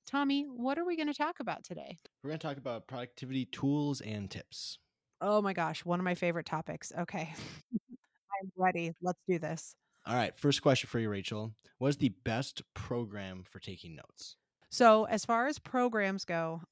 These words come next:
Speaker 1: I do a couple of different things. If it's electronic, I'm gonna use OneNote for it, especially if it's work related.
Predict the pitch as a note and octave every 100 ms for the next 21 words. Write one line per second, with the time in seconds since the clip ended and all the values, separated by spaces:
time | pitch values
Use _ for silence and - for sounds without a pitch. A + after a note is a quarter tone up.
0 | G3 G3 A#3 A#3+ - G#3+ F#3 F3 F3 D#3+
1 | E3 - E3 E3+ F3+ - - G3+ G3+ G#3
2 | F#3+ F#3+ - G#3+ A#3 D#4+ - _ _ G#3
3 | G3+ G3 G3 - F#3+ G3+ G3 F#3+ E3+ E3
4 | D#3+ D#3 - - _ E3+ - A2 F#3 -
5 | F#3+ F#3+ G#3+ G3+ G3 G#3 - F3+ - E3+
6 | D#3+ D#3 E3